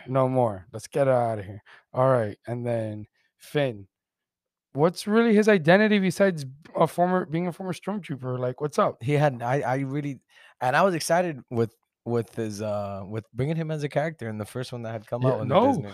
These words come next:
Speaker 1: Hey, it started off
Speaker 2: They hyped him
Speaker 1: strong.
Speaker 2: up.
Speaker 1: They hyped him up
Speaker 2: They killed his
Speaker 1: great.
Speaker 2: arc, though.
Speaker 1: They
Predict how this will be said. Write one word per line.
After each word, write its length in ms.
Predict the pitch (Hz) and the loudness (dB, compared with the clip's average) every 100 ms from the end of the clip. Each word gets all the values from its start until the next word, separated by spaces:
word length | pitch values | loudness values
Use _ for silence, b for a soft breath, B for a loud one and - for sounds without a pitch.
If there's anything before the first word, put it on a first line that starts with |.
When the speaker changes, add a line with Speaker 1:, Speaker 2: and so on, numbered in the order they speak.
| - | -2
Speaker 1:
Hey, 220 | 151 208 | 2 4
it 60 | 131 | 4
started 280 | - 143 151 | 4 6 8
off 140 | 156 | 6
Speaker 2:
They 40 | 107 | 6
hyped 40 | 139 | 6
him 60 | 175 | 8
Speaker 1:
strong. 140 | 226 165 233 | 8 8 6
Speaker 2:
up. 60 | B B 123 | B B -2
Speaker 1:
They 100 | 113 | 2
hyped 260 | 123 123 | 2 2
him 120 | 147 | 4
up 120 | 151 123 | 6 4
Speaker 2:
They 60 | |
killed 260 | 123 143 - | 6 8 10
his 120 | 165 | 8
Speaker 1:
great. 80 | 165 | 8
Speaker 2:
arc, 220 | 233 - | 6 0
though. 320 | 120 107 101 107 | -8 -8 -10 -2
Speaker 1:
They 260 | 139 135 | 0 0